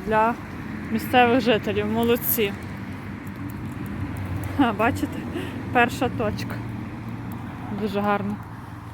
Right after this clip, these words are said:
А десь ось тут була пожежа на Новий рік,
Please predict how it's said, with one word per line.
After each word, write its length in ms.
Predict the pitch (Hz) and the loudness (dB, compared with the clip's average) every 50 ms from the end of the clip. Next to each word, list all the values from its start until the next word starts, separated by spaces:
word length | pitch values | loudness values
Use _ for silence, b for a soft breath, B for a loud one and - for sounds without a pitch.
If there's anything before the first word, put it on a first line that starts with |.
| B B B B - - - - - - 226 | B B B B -14 -14 -12 -10 -6 0 2
А 120 | 226 220 | 4 4
десь 280 | 208 240 254 254 - 247 | 6 6 4 4 4 2
ось 200 | 226 - - - | 0 -2 -2 -2
тут 220 | - 254 285 403 - - - - - - - | 0 4 4 4 2 0 -4 -16 -12 -8 -6
була 360 | 226 208 220 233 220 233 254 | -2 2 2 4 6 4 4
пожежа 720 | - - 240 233 196 220 220 214 202 208 190 190 202 202 196 - - - | 4 2 0 0 2 4 4 4 4 2 0 -2 -6 -8 -8 -12 -10 -8
на 80 | 214 | -6
Новий 380 | 208 208 208 208 196 220 220 214 | -4 -2 -2 -2 2 2 2 4
рік, 240 | 214 233 262 302 | 4 4 2 2